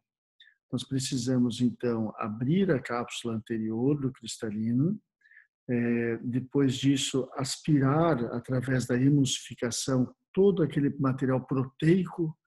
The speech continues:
<clears throat> perdão, todo o material proteico que constitui o cristalino em si, e, é, manter a cápsula posterior íntegra, o corpo vítreo no seu devido lugar,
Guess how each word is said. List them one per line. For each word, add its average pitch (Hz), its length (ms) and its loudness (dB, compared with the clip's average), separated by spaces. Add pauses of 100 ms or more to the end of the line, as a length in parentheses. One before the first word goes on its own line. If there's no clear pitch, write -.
(560)
<clears throat> 190 420 8
perdão, 113 380 0 (920)
todo 156 260 2
o 165 40 4
material 143 440 2
proteico 135 840 0 (520)
que 127 320 0
constitui 151 760 2
o 156 60 4
cristalino 120 640 0
em 113 40 -2
si, 123 500 -2 (760)
e, 190 580 4
é, 156 240 4
manter 160 760 6
a - 80 2
cápsula 151 540 -2
posterior 131 580 2
íntegra, 160 720 0
o 131 100 -10
corpo 165 400 2
vítreo 147 400 2
no 135 140 2
seu 131 220 -2
devido 117 380 -2
lugar, 117 460 -8